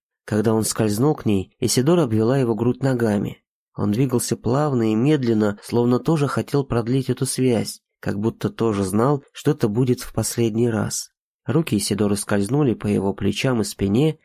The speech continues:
она обхватила ладонями его ягодицы, побуждая двигаться быстрее и мощнее. Исидора отдавалась этой страсти, не задумываясь ни о чем, словно на свете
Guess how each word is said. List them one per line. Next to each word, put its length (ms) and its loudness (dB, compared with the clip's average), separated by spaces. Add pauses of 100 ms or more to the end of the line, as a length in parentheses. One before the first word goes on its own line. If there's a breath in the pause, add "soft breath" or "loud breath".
она 260 0
обхватила 500 0
ладонями 540 2
его 260 2
ягодицы, 800 2
побуждая 500 0
двигаться 480 -2
быстрее 460 0
и 20 4
мощнее. 760 0 (200)
Исидора 480 2
отдавалась 540 0
этой 160 0
страсти, 680 -2
не 140 2
задумываясь 580 0
ни 120 2
о 100 2
чем, 420 0 (200 soft breath)
словно 340 0
на 100 2
свете 520 0